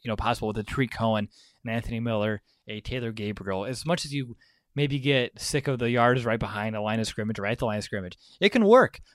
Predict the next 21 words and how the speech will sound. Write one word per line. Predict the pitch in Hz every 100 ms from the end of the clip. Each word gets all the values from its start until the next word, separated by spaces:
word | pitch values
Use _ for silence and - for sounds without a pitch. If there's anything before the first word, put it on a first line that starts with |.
| -
uh, | 123
especially | 123 165 160
with | 151 123
guys | 143 147 123
with | -
speed | 151 147
and | 139 135
athleticism | 135 139 139 131 127 120
like | 117 117
that. | 120 123 92
So | -
definitely | 123 139 143 127
a |
good | 131 117
point | - 127
about | 117 110 107
that | 117 107
being | 113 113
one | 113
of | 110
the | 104 98